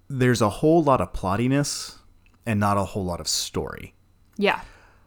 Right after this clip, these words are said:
Speaker 1: And what I mean by that is plot points are mentioned. They
Speaker 2: Mm-hmm.
Speaker 1: are, they are, but they're sort of, like, ticked off, right? Just like,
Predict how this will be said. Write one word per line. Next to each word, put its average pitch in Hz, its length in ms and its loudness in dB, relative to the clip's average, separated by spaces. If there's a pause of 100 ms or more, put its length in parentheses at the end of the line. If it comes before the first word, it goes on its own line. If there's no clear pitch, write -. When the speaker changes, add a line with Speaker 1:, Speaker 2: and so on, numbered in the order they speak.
(460)
Speaker 1:
And 110 280 2
what 117 160 6
I 113 80 6
mean 139 360 4
by 107 180 6
that 90 340 2
is 92 720 -2 (420)
plot 143 280 -2
points 147 240 -2
are 110 40 4
mentioned. 104 540 -2 (320)
They 110 240 6
Speaker 2:
Mm-hmm. 104 120 6
Speaker 1:
are, 92 260 2
they 110 180 2
are, 90 320 0 (320)
but 104 140 0
they're 95 240 0
sort 117 200 0
of, 87 60 -4
like, 90 220 -4
ticked - 280 -2
off, - 460 -4
right? 107 400 2
Just - 220 0
like, 95 160 -2